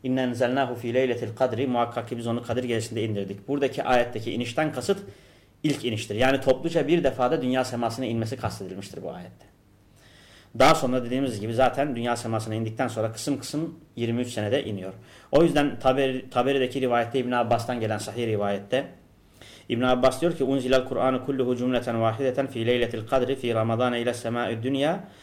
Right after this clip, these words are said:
fekânallâhu izâ erâde en yuhdise şey'en enzelahu minhu hattâ cemâhu."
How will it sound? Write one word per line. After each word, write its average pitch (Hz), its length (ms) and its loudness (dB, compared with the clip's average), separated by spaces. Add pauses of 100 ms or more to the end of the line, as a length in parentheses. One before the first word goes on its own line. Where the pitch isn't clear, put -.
(200)
fekânallâhu 131 640 2
izâ 123 260 4
erâde 127 320 4
en 117 80 -2
yuhdise 123 400 -4
şey'en 143 320 0
enzelahu 123 720 0
minhu 135 460 0
hattâ 139 320 0
cemâhu." 98 540 -4